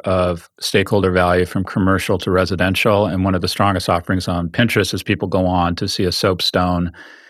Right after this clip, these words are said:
um, counter. It, it's really strong in the home. It's really strong in weddings. Uh, but I think Pinterest has really benefited from this, what I'll call massive reallocation of spend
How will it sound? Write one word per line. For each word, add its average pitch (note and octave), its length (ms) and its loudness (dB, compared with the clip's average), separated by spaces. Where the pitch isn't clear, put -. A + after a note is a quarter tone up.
um, F2 520 -2
counter. G2+ 560 0
It, G#2 220 0
it's A2 200 -2
really C3 200 4
strong A2 260 0
in F#2 40 -2
the F2+ 80 0
home. G2+ 340 2
It's - 160 -4
really G#2+ 140 4
strong G2 260 0
in F2 100 0
weddings. F2+ 520 0
Uh, F#2+ 220 2
but G#2 160 0
I A2+ 80 4
think A2+ 160 2
Pinterest A2 380 0
has F#2 160 -2
really F2+ 340 0
benefited F#2+ 840 0
from F2+ 400 0
this, F2+ 340 -2
what F#2+ 160 0
I'll F2 100 0
call G2 340 -4
massive F#2+ 800 0
reallocation F2+ 680 0
of E2 80 -4
spend E2+ 480 -2